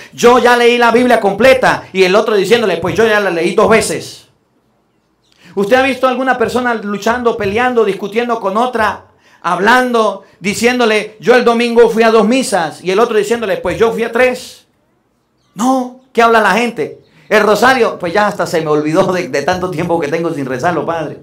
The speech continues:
Ajá, y la misa, pues tengo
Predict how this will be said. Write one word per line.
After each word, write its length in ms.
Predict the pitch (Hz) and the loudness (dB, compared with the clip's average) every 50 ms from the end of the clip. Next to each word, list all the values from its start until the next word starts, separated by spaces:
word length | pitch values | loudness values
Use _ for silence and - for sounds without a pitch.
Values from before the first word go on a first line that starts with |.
| - _ _ _ _ _ _ _ _ _ _ _ _ _ _ _ _ _ _ _ - - - | -20 _ _ _ _ _ _ _ _ _ _ _ _ _ _ _ _ _ _ _ -20 -6 -2
Ajá, 260 | 180 190 226 240 - 220 | 2 2 2 2 2 0
y 80 | 220 | 0
la 140 | 214 214 220 | 2 2 2
misa, 380 | 254 277 240 202 240 196 - - - _ | 2 0 2 2 0 0 0 -4 -6 _
pues 180 | - 190 185 190 | -2 0 2 2
tengo 480 | 233 240 240 247 240 233 202 - - | 2 4 4 6 6 6 4 2 -2